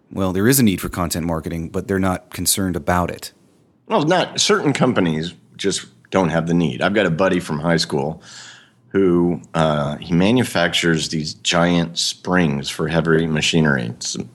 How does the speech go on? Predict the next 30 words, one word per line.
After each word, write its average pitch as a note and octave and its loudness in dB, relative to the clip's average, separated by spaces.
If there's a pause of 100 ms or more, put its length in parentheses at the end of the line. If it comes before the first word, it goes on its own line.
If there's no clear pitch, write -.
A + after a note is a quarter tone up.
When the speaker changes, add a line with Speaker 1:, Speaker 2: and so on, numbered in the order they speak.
(140)
Speaker 2:
most D2 -4
horribly D#2+ 0
boring D2+ 0
Speaker 1:
Hmm. C#2+ -2
Speaker 2:
business D2+ 0
ever. E2 0 (460)
But F2+ -2
they F#2+ 4
get G2 0
these E2 2
huge B2+ 0
government E2+ 0
contracts, F2 0
and C#2+ -4 (340)
he's D#2+ -4
doing D#2+ 0
very D#2 0
well. F2 -2
He, G#2 0
he's G2+ -2
not F#2 0
gonna D#2+ 2
blog. D2 0
He G2 -2
doesn't G2 0
even F2+ 2
understand E2 2
what D#2 2
I D2 2
do. D2 -2